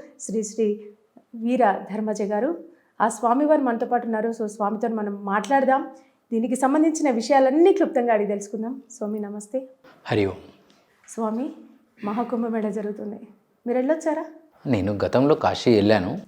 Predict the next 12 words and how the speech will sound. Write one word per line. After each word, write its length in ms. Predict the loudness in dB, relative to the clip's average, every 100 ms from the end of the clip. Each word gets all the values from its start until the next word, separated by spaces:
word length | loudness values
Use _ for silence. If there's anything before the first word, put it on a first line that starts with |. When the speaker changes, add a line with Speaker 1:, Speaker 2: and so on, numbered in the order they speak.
| -10
Speaker 1:
మ్మ్. 260 | -6 -6 -8 -16 -8
Speaker 2:
త్రివేణి 300 | 6 8 8
సంగమంలో 840 | 8 4 6 8 8 8 6 0 -10
ఆచరించడం 560 | -4 -2 -2 0 0 0
జరిగింది. 360 | 0 -2 -6
ఇప్పుడు 240 | -6 -4 4
కుంభమేళా 420 | 8 8 8 6
నేను 220 | 4 4
కూడా 120 | 6
మొదటిసారి. 520 | 6 6 4 0 -10 -10 -20 _ -12
Speaker 1:
మ్మ్. 120 | -10 -10 -10 -4
Speaker 2:
ఎందుకంటే, 760 | 0 0 0 -4 -4 -12